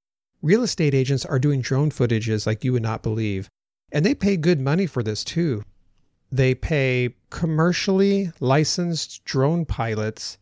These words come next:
who are paid to do this to get footage for them, or some of them on staff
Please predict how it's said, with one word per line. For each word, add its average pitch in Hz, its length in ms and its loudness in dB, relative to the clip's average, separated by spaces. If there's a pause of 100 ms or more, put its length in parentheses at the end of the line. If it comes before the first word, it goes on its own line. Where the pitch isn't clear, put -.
(120)
who 156 160 2
are 131 260 4
paid 175 300 2
to 143 80 2
do 110 160 -2
this 101 480 -6
to - 100 -4
get 175 220 0
footage 196 320 -2
for 127 160 -2
them, 107 380 -4
or 175 320 2
some 190 260 0
of 156 140 0
them 143 200 2
on 127 140 2
staff 127 500 0